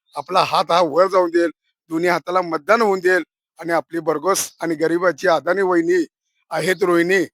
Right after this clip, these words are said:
त्यांना, कारण गरिबाची आहे ती, का सर्वसामान्य कुटुंबातले, एकदम सामान्यातले, म्हणजे सामान्यपासून ते वरच्यापर्यंत लढा, हे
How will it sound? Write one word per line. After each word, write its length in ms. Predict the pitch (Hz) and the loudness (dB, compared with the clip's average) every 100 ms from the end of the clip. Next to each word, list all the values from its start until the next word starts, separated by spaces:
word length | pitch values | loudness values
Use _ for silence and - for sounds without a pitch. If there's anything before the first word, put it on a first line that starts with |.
| _ _ _ | _ _ _
त्यांना, 420 | 170 156 165 190 190 | -6 -4 2 2 2
कारण 480 | - _ - 185 233 | -4 _ -4 -2 4
गरिबाची 400 | 247 311 320 302 | 4 4 4 4
आहे 100 | 233 | 4
ती, 180 | 185 127 _ _ _ _ _ - | 0 -4 _ _ _ _ _ -2
का 220 | 240 302 - _ _ | -2 0 -6 _ _
सर्वसामान्य 600 | - 311 359 339 320 302 302 | 2 2 4 4 4 2 0
कुटुंबातले, 480 | 262 269 262 208 175 _ _ - | -2 2 2 4 0 _ _ -4
एकदम 280 | 233 196 311 | -4 2 2
सामान्यातले, 540 | 311 294 277 240 208 147 _ _ _ _ _ _ _ | 4 4 4 4 2 -2 _ _ _ _ _ _ _
म्हणजे 280 | 175 190 254 | -2 4 4
सामान्यपासून 1120 | 262 233 196 220 254 254 285 - 254 - 277 277 | 4 2 2 2 2 4 2 4 -2 0 -2 0
ते 260 | 220 294 269 _ _ _ - | 4 4 4 _ _ _ -4
वरच्यापर्यंत 500 | 220 - 269 277 262 | -4 2 4 4 4
लढा, 280 | 262 247 240 123 _ _ _ | 4 6 6 4 _ _ _
हे 200 | 202 | 2